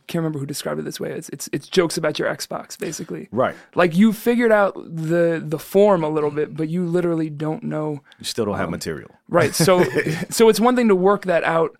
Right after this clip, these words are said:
Speaker 1: on stage. For you, like,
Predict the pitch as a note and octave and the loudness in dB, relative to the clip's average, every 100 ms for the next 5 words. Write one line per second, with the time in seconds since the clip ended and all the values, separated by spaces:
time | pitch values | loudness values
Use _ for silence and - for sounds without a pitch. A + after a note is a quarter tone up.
0 | _ _ _ - D3+ - F#3 F#3+ E3 D#3 | _ _ _ -4 -4 -2 2 4 4 -2
1 | - _ _ _ - E3+ F3+ G#3 G3 E3+ | -8 _ _ _ -4 0 0 0 0 -2
2 | D3+ | -6